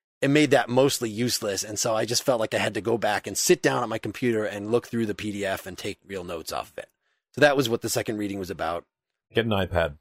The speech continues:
Speaker 1: I suppose. And then it got pleasant enough. So we're gonna try to go, there are five meditations here, and we all read through number four, right?
Speaker 2: Yeah.
Speaker 1: 'Cause number five is freaking long, is, like, a third of the whole essay. I did read to the end of it now,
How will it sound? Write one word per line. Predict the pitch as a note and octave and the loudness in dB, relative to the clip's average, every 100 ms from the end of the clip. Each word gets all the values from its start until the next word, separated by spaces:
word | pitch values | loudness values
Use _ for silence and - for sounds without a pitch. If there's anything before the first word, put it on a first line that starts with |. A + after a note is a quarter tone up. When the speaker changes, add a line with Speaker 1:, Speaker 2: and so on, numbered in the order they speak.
| _ _ _ | _ _ _
Speaker 1:
I | - A2+ | 0 0
suppose. | C#3 - D3 C#3+ G#2+ F2 D#2 - _ _ | 0 2 4 6 4 0 -4 -6 _ _
And | C#3+ | 2
then | E3+ G#3+ | 6 6
it | G3 | 8
got | F#3+ F#3 - | 8 6 6
pleasant | G#3 E3 | 6 8
enough. | C3+ A2 | 4 4
So | - | 4
we're | D#3 | 6
gonna | G3 F3+ | 6 6
try | F3 | 6
to | E3 | 6
go, | D3 C#3 | 6 6
there | C3+ C3+ | 6 4
are | |
five | B2 D#3 E3 | 4 4 6
meditations | D#3+ D3+ D3 B2 B2+ - | 4 4 2 2 0 0
here, | A#2+ A2 A2 _ - | 2 2 0 _ -2
and | B2+ | 4
we | C3+ | 8
all | D3 C#3 | 10 10
read | C3+ | 6
through | - C3 | 6 4
number | B2 G#2+ | 4 2
four, | - A#2+ G2+ | 2 2 4
right? | G#2+ A#2+ - - | 2 0 -4 -4
Speaker 2:
Yeah. | G2+ F2+ D#2+ _ | 0 0 -2 _
Speaker 1:
'Cause | - D3+ | 2 6
number | F#3+ | 6
five | - D3 C3+ | 8 6 6
is | A#2+ - _ - | 2 -4 _ -4
freaking | G#3+ E3 B2+ A2+ | 2 4 4 6
long, | A#2+ A2 G2 E2 | 6 6 4 -2
is, | G2 G#2+ | -6 -2
like, | A#2 G#2+ - - | 0 0 -4 -12
a | A#2+ | -8
third | - D#3 D#3+ C#3 | 4 6 6 4
of | A#2 | 2
the | A#2+ G#2+ | 0 -2
whole | G#2+ B2+ | 0 2
essay. | A2+ A2 A2+ G#2 G2+ - _ | 2 2 0 0 -2 -6 _
I | G#2+ C#3 | 2 4
did | D#3 F#3+ | 4 4
read | F3+ E3 | 4 4
to | D3 | 4
the | D3 | 6
end | D3 | 6
of | C3+ | 6
it | C3 B2+ | 4 2
now, | A#2+ A#2+ A2+ A2+ A2+ | -2 -4 -2 -2 -4